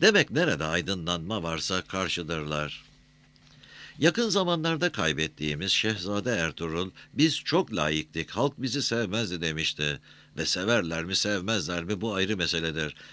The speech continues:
Ancak çok laik oldukları tartışmasız çok doğrudur. Geç dönem tüm Osmanlı şehzadeleri pek laiktiler. Başları örtülü bir tek Sultan Hanım bilmiyoruz. Peki kimdir ve güzel?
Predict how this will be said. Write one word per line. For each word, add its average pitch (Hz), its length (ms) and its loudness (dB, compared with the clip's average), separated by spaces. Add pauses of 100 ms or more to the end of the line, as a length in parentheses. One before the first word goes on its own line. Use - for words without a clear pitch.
(160)
Ancak 185 400 2
çok 160 280 -2
laik 156 300 2
oldukları 123 560 0
tartışmasız 120 760 -2
çok 104 320 -4
doğrudur. 76 560 -2 (580)
Geç 190 300 4
dönem 85 380 0
tüm 180 260 -2
Osmanlı 151 480 -2
şehzadeleri 123 760 0
pek 123 320 0
laiktiler. 82 720 2 (380)
Başları 101 500 2
örtülü 92 460 0
bir 160 140 4
tek 160 240 0
Sultan 147 380 -4
Hanım 131 300 0
bilmiyoruz. 87 640 0 (540)
Peki 170 300 2
kimdir 107 480 0
ve 98 100 -2
güzel? 82 520 0